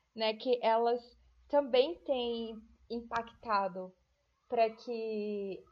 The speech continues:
a violência, ela tenha, ela seja mais frequente dentro das casas em que,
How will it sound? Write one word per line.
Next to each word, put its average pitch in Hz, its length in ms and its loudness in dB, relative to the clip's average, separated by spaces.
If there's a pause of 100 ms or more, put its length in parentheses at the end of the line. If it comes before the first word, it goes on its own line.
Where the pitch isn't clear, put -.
(120)
a 220 140 2
violência, 220 680 2
ela 220 220 6
tenha, 220 800 -4
ela 214 200 4
seja 233 280 2
mais 226 380 2
frequente 214 840 -4 (340)
dentro 226 540 0
das 214 260 4 (140)
casas 226 640 2
em 233 140 -4
que, 226 840 -2